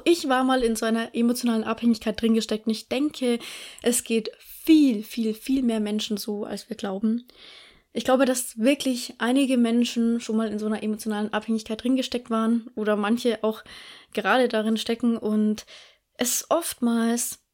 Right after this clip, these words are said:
sehr, sehr, sehr, sehr schwer, das selber überhaupt zu realisieren, beziehungsweise was ich damit eigentlich sagen will, es dauert oftmals sehr, sehr lange. So war's zumindest bei mir.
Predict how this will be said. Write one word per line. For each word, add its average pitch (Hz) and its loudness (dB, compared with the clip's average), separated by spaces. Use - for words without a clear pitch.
sehr, 269 2
sehr, 247 2
sehr, 226 -2
sehr 214 -2
schwer, 214 0
das - -6
selber 247 4
überhaupt 220 -4
zu 226 -2
realisieren, 214 0
beziehungsweise 208 -2
was 208 -4
ich - -8
damit 220 0
eigentlich 208 -4
sagen 220 0
will, 214 0
es - -12
dauert 214 -4
oftmals - -8
sehr, - -12
sehr 233 -12
lange. 220 -4
So 214 -10
war's 233 -6
zumindest 233 0
bei 226 -2
mir. 226 2